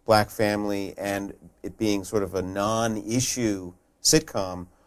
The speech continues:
harkened back to, I think,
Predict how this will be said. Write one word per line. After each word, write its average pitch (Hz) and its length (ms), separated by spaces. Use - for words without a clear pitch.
harkened 143 460
back 113 400
to, 107 260
I 104 100
think, 101 340